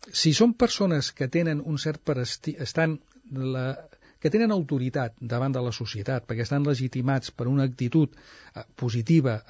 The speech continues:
envers el, el conjunt de la societat, els hem d'escoltar. I, escolti,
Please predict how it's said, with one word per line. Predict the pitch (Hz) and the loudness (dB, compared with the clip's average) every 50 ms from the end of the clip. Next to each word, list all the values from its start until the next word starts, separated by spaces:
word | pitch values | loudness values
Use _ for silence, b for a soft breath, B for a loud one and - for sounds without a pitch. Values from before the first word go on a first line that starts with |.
| - 110 | -4 -2
envers | 110 113 113 143 139 127 113 - - - - - 113 | -2 0 2 4 4 4 2 0 -6 -12 -12 -12 -12
el, | 110 113 120 131 | -12 -10 -10 -10
el | 117 - | -8 -6
conjunt | 117 113 120 127 123 | -4 -4 -2 -2 -2
de | 131 127 | -2 -2
la | 131 123 | -2 -2
societat, | 147 135 123 139 135 143 151 170 - b b b b b b | -2 -2 -2 -2 -2 0 -2 -2 -4 b b b b b b
els | b 120 127 | b -4 -4
hem | 143 165 220 | -2 -2 -2
d'escoltar. | 208 - - 117 110 107 - - 113 156 - _ _ _ - - | -4 -4 -6 -10 -12 -12 -12 -12 -12 -12 -14 _ _ _ -16 -12
I, | 107 110 110 110 107 101 104 | -10 -8 -8 -10 -10 -10 -12
escolti, | 113 - 107 104 117 160 165 | -14 -12 -12 -8 -6 -6 -6